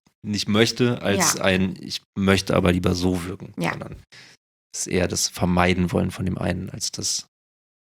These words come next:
Speaker 1: andere so sehr wollen. Nee, und das Zeichnen ist, ähm, entweder es kommt einfach so, oder ich
Speaker 2: Mhm.
Speaker 1: hab halt, äh, so ein Referenzenarchiv. Da,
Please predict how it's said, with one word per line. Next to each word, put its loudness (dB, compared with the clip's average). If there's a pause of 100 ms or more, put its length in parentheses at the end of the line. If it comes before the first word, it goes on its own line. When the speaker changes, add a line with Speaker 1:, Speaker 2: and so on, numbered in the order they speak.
(680)
Speaker 1:
andere 2
so 0
sehr 2
wollen. 2 (1300)
Nee, 8
und 4
das 0
Zeichnen 2
ist, 2
ähm, 0 (540)
entweder 2
es 0
kommt -4 (840)
einfach 2
so, 4
oder 4
ich 4
Speaker 2:
Mhm. 2
Speaker 1:
hab 0
halt, 4
äh, 6
so 2
ein 2
Referenzenarchiv. 2
Da, 2